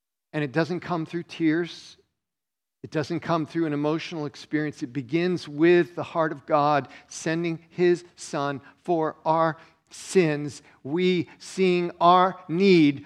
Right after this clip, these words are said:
receive that and experience big forgiveness, which overflows into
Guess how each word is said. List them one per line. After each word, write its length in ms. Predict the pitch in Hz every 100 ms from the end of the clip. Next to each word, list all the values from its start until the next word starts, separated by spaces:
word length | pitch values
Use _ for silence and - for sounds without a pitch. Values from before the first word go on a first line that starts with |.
| -
receive 640 | 143 156 - - 214 208 127 - -
that 360 | 165 165 165 - - 190
and 260 | 190 175
experience 760 | 156 - - 208 196 180 160 - _ - -
big 280 | 220 277 190
forgiveness, 760 | - 196 143 165 147 156 -
which 280 | 170 165 - - -
overflows 840 | 185 170 180 - 180 165 165 - -
into 480 | - 165 143 160 156